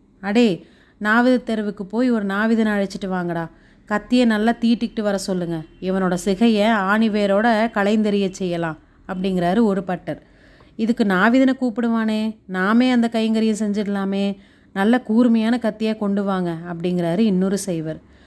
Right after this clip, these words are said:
"கொஞ்சம் பொறுங்க, இன்னும் ஒரு விஷயம் பாக்கி இருக்குது. ஒரு காலத்துல என் தலை முழுசா சிகை அடர்த்தியா இருந்தது.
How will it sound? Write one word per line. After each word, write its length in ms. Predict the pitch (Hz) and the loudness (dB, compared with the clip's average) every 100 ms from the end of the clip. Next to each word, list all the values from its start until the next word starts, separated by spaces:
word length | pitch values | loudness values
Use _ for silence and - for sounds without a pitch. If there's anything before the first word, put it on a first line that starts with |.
| - - | -20 -4
"கொஞ்சம் 420 | 247 269 277 277 | 2 4 6 4
பொறுங்க, 440 | 247 226 196 170 160 | 2 0 -2 -4 -8
இன்னும் 280 | - 214 254 | -6 0 0
ஒரு 180 | 208 226 | 2 0
விஷயம் 380 | 226 - 220 233 | 0 -2 0 2
பாக்கி 400 | 202 214 226 220 | 2 0 0 -4
இருக்குது. 380 | 190 180 160 - _ _ _ - | -4 -6 -8 -12 _ _ _ -2
ஒரு 200 | 233 277 | 0 2
காலத்துல 560 | 254 214 185 196 226 208 | 2 2 0 0 0 0
என் 160 | 196 | -2
தலை 280 | 196 190 220 | 0 0 2
முழுசா 640 | 214 202 202 - 247 214 | 2 0 -2 0 2 2
சிகை 420 | 233 226 190 233 | 0 0 0 2
அடர்த்தியா 520 | 214 190 202 - 208 226 | 2 0 -2 -2 0 0
இருந்தது. 440 | 202 180 160 160 | 0 -2 -2 -6